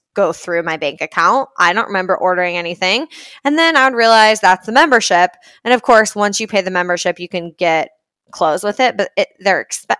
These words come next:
they're more expensive than the first time. And so it was just, like, broke my little college student's heart. But that's the big thing, is if you're doing a subscription and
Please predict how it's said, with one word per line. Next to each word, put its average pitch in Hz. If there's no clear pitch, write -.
they're 190
more 196
expensive 185
than 175
the 156
first 170
time. 262
And 202
so 208
it 247
was 277
just, 277
like, 233
broke 180
my 208
little 190
college 170
student's 170
heart. 156
But 185
that's 220
the 277
big 214
thing, 180
is 151
if 233
you're 311
doing 226
a 185
subscription 180
and 202